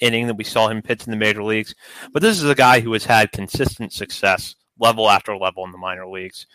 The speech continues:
So I really am anxious to see what that first triple A start looks like. I wanna see what Alexander Wells does, and I wanna see if Keegan Aiken is able to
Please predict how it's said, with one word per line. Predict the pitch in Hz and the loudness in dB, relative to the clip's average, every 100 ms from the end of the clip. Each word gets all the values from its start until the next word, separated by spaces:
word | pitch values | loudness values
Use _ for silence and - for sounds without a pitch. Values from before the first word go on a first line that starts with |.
| - - | -20 -16
So | - 117 | 0 4
I | 117 | 4
really | 127 165 156 123 | 4 4 6 6
am | 113 | 4
anxious | 107 113 113 104 | 2 2 -2 -10
to | 104 | -10
see | - 107 | -6 -4
what | 107 139 | -2 2
that | 123 - | 2 0
first | - 113 - | -2 -2 -2
triple | - 104 110 | -10 -8 -2
A | 101 | -2
start | - - 107 107 | -4 -2 0 0
looks | 110 - | -6 -6
like. | 127 131 - _ - _ | -2 -2 -4 _ -20 _
I | 113 | 0
wanna | 135 | 0
see | - 147 | 0 0
what | |
Alexander | 123 120 110 117 110 104 | 4 4 2 -2 -2 0
Wells | 113 120 143 | 2 2 2
does, | - 147 147 127 | 2 2 2 0
and | |
I | 113 | -2
wanna | 127 147 | -2 -6
see | - 151 147 | -8 -10 -6
if | 120 | -6
Keegan | - 135 117 113 | -4 -4 -4 0
Aiken | 117 117 113 | 0 0 -6
is | 104 | -4
able | 104 107 110 104 | -2 -2 -4 -6
to | - 110 104 | -8 -6 -6